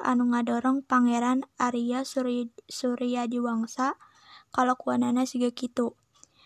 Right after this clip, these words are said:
Mimiti anjeunna karaos jeung Sumedang larang kajepit di antara tilu kakuatan nyaeta Mataram, Banten, sareng Belanda di Batavia.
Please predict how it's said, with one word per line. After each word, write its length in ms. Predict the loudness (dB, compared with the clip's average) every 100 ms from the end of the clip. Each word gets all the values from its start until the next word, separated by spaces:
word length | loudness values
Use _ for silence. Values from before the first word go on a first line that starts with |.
| _ 0
Mimiti 480 | 4 2 0 -4 -4 0
anjeunna 480 | 0 2 4 2 2
karaos 560 | -2 -2 0 0 -2 0
jeung 160 | -2
Sumedang 560 | 0 0 0 0 0 0 0
larang 240 | 0 -4
kajepit 640 | -4 -6 -8 -6 -4 -4 -8 -20 -20 _
di 160 | -2
antara 400 | 0 0 0 -2
tilu 240 | 0 -2 0
kakuatan 800 | -2 -2 -2 -2 -2 -2 0 0
nyaeta 320 | -2 -2 -2
Mataram, 720 | -2 -2 -6 -4 -2 0 0
Banten, 480 | 0 0 0 -2 -2
sareng 320 | -2 0 0
Belanda 320 | 0 0 0
di 160 | -2 -6
Batavia. 640 | -6 -6 -8 -4 -4 -4